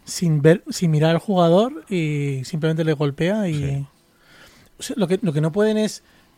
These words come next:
Speaker 1: eh, evaluar la consecuencia sin tener en cuenta el juego, porque el, esto es un juego y, y hay, hay acciones fortuitas y las acciones fortuitas es eso, acciones
Speaker 2: Yo,
Speaker 1: fortuitas.
Speaker 2: de todas maneras, te digo una cosa, creo que en general los periodistas tenemos un problema.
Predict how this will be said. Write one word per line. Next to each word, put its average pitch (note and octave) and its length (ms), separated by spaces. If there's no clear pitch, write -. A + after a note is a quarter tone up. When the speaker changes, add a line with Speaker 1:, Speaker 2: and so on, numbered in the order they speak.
Speaker 1:
eh, D3 440
evaluar D#3 600
la D#3+ 140
consecuencia E3+ 880
sin E3 200
tener D3+ 200
en F3+ 100
cuenta F#3 280
el B2+ 60
juego, G#3 320
porque C#3+ 240
el, D#3+ 480
esto - 160
es D#3+ 80
un D#3+ 80
juego G3 320
y, C#3+ 400
y D#3 140
hay, D#3+ 260
hay E3 180
acciones F3 360
fortuitas F3+ 480
y F3+ 40
las E3 140
acciones D#3+ 300
fortuitas E3+ 380
es C#3 120
eso, F#3+ 180
acciones E3 280
Speaker 2:
Yo, D#3 60
Speaker 1:
fortuitas. D#3 280
Speaker 2:
de A#2 60
todas E3 160
maneras, F3+ 160
te - 60
digo D#3+ 100
una A2 100
cosa, G#2 220
creo C#3 140
que E3+ 80
en E3 40
general C#3 340
los A#2 120
periodistas A#2 480
tenemos A2+ 260
un A#2 80
problema. E2 340